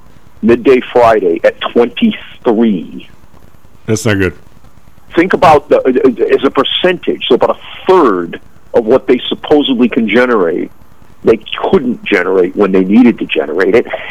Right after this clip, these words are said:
Speaker 1: And this, and this is the problem with renewables. The sun doesn't always shine,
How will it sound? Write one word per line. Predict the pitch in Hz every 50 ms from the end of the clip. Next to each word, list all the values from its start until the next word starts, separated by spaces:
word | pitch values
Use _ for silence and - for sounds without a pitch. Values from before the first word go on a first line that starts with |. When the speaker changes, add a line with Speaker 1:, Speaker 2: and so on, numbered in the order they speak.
| - - -
Speaker 1:
And | 123 123 135
this, | 127 120 - -
and | 131 131 127 120
this | 117 143 139
is | - 180 165 -
the | -
problem | - - - 131 110 110 110 117 110
with | 110 107 101
renewables. | 127 127 135 156 190 196 180 120 - - - - - - - - - - - - - - - - -
The | 107 - -
sun | - 120 120 131 117
doesn't | 139 139 139 143 131
always | 127 131 131 135 139
shine, | - - 110 92 87 87 90 92 90